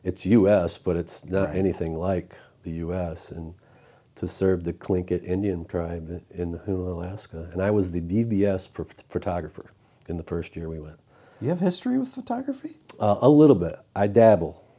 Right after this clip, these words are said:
Speaker 2: <laughs>
Speaker 1: Um, but I en-, I enjoyed it. And to be honest with you, it was a safe way of entering into being a missionary because, uh,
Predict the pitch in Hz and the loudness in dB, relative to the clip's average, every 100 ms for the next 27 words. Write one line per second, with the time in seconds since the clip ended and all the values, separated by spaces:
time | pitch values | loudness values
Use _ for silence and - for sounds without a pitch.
0 | _ - - 214 - 175 - - - 95 | _ -4 -2 -6 -4 -8 -8 -10 -8 -4
1 | 92 87 82 87 - _ - 110 123 123 | -2 -2 -6 -12 -20 _ 4 6 8 6
2 | 107 - - 107 104 98 104 123 98 92 | 4 -2 2 4 4 4 4 6 4 2
3 | 95 95 - 107 107 110 110 117 113 98 | 0 -2 -4 2 4 4 2 0 0 2
4 | 92 90 - - 101 101 92 95 95 92 | 0 0 -2 0 2 0 0 2 2 -2
5 | 92 - _ _ 95 101 92 - 92 95 | -6 -14 _ _ -6 -2 -2 0 0 0
6 | 90 87 85 92 90 85 90 - 87 82 | -2 -4 -2 -2 -2 -4 -6 -6 -6 -4
7 | 85 87 85 87 85 80 - _ _ _ | -6 -8 -6 -6 -6 -8 -16 _ _ _
8 | _ _ _ _ _ - 87 85 | _ _ _ _ _ -14 -12 -12